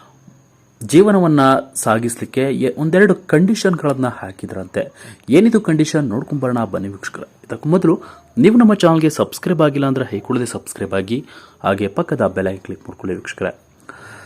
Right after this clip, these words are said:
ಸ್ನೇಹಿತರೆ, ಇದೀಗ ಚಂದನ್ ಶೆಟ್ಟಿ ಬೇಡ ನಿವೇದಿತಾ ಗೌಡ ಅವರು ಸರಿಯಿಲ್ಲ ಅನ್ನುವ ಮಟ್ಟಕ್ಕೇನು ಹೋಗಿರ್ಲಿಲ್ಲ.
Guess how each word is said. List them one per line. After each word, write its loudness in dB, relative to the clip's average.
ಸ್ನೇಹಿತರೆ, 6
ಇದೀಗ 6
ಚಂದನ್ 6
ಶೆಟ್ಟಿ 6
ಬೇಡ 4
ನಿವೇದಿತಾ 4
ಗೌಡ 2
ಅವರು 4
ಸರಿಯಿಲ್ಲ 2
ಅನ್ನುವ 2
ಮಟ್ಟಕ್ಕೇನು 0
ಹೋಗಿರ್ಲಿಲ್ಲ. 0